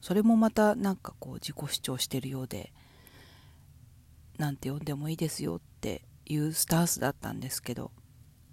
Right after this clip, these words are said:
でも、とにかくこれだけは言っておきたいのは、その、私が低いからさらにその下にいる生徒はもっ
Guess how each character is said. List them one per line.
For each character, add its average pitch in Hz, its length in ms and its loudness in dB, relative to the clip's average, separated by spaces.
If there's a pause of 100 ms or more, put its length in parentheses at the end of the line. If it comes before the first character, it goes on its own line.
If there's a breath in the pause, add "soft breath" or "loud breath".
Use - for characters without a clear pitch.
(1800 loud breath)
で 190 120 6
も、 156 260 -2 (440)
と 226 120 -2
に 233 80 6
か 180 140 0
く - 300 -6 (460)
こ - 100 -6
れ 165 80 0
だ 185 120 2
け 247 140 4
は 170 220 2 (140)
言 - 100 -16
っ - 80 -20
て - 80 -4
お 151 80 -2
き - 100 -14
た 165 180 0
い 160 60 -2
の 139 120 -4
は、 147 260 -2 (800 soft breath)
そ - 200 -8
の、 139 360 -10 (2500)
私 240 680 2 (160)
が 220 340 2 (160)
低 - 360 0
い 170 100 0
か - 280 -4
ら 135 260 -6 (140)
さ - 160 -2
ら 147 160 2
に 127 300 -4 (180)
そ - 160 -6
の 151 160 -6
下 - 280 0
に 180 140 2
い 175 60 0
る 175 100 -2
生 170 260 0
徒 135 140 -6
は 131 60 -4
も 147 160 -4
っ - 20 -8